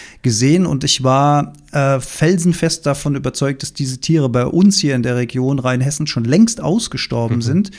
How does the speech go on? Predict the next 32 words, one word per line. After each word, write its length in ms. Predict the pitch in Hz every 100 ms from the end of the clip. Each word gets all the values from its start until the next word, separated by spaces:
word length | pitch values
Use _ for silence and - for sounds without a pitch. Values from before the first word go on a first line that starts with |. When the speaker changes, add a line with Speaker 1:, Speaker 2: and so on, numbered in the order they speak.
| - - - -
Speaker 1:
Äh, 160 | - 127
wie 60 |
es 100 | 156
sich 80 | 151
herausgestellt 480 | 135 170 185 - 160
hat, 80 | 156
ist 160 | 139
es 80 | 151
tatsächlich 380 | - 135 151 -
nicht 180 | 180 -
der 80 | 180
Fall, 300 | 165 165 156
denn 160 | 143
es 100 | 160
gibt 160 | - 151
Speaker 2:
Ja. 60 |
Speaker 1:
immer 240 | 110 180 196
mal 240 | 175 147
wieder 260 | 160 156 151
bei 380 | 143 131 135 131
Neubesiedlungen 1120 | 127 151 175 156 147 165 - 160 151 147 143
oder 240 | - 127
Neuausschreibungen 1040 | 120 123 151 143 151 - - 135 127 131 123
von 240 | - 120
Gewerbegebieten, 720 | 120 127 156 160 131 139 135
von 240 | 135 127 110
Wohngebieten 580 | 123 156 139 135 135 127
die 140 | 123
Diskussion 640 | 135 - 123 - 131 139
über 220 | 147 123 123
den 100 | 113
Feldhamster 840 | - 139 170 170 180 - 175 185